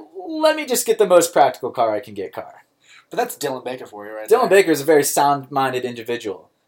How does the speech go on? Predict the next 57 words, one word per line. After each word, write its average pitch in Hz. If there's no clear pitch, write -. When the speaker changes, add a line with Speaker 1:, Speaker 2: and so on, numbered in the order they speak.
Speaker 1:
He 160
doesn't 233
fuck 220
around. 156
Speaker 2:
<laughs> 160
Speaker 1:
He 175
does 220
all 208
his 202
crazy 202
shit 185
on 135
buildings. 139
Speaker 2:
But 226
it's 254
funny 262
'cause 220
it's 208
so 226
sound 202
to 160
him 139
still. -
On 175
the 180
building, 170
it's -
all, 170
like, 156
reason 139
Speaker 1:
Oh, 220
Speaker 2:
why, 165
Speaker 1:
yeah. 196
Speaker 2:
you 135
know? 135
It's 156
like, 131
Speaker 1:
Well, 185
he's 202
got 226
Speaker 2:
that's 208
Speaker 1:
enough 226
Speaker 2:
the 202
only 208
reason 190
Speaker 1:
excitement -
Speaker 2:
why 180
Speaker 1:
up 170
Speaker 2:
he 160
Speaker 1:
there, 180
Speaker 2:
does 180
it. -
Speaker 1:
though. 139
He's 196
very 175
calculated, 165
yeah. 160